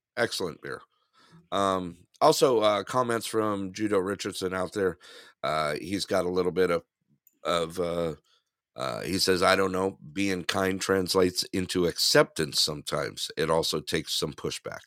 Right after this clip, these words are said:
Yes, it does take some pushback, but you know what? The old saying is, "You'll get a lot more with honey than you will with vinegar." Um, you know what? I've seen changes. I've seen changes here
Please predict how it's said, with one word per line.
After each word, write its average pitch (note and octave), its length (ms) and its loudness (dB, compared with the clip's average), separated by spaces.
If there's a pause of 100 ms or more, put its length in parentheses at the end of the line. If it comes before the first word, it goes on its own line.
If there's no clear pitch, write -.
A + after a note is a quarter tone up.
(500)
Yes, G3 240 10
it E3+ 140 4
does D3 260 10
take C#3 220 4
some G2+ 240 2
pushback, A#2 580 6
but F#2+ 300 2
you G2+ 120 0
know G#2+ 120 2
what? G#2+ 240 4
The G2 100 0
old G2+ 180 4
saying G#2 360 4
is, G2+ 320 2
"You'll F#2+ 180 2
get F#2 180 0
a F#2 60 4
lot F#2 260 4
more F#2 300 4
with F2+ 400 2
honey F#2 300 -2
than E2+ 180 -4
you D#2+ 140 -4
will F2 400 0 (580)
with D2+ 160 -2
vinegar." E2+ 640 2
Um, D#2+ 580 -2 (220)
you D2+ 160 -6
know E2 100 -2
what? E2 260 0 (100)
I've D#2 260 4
seen E2+ 300 0
changes. F#2+ 640 4
I've D2+ 200 4
seen E2 280 -2
changes D#2+ 500 -2
here F#2+ 400 0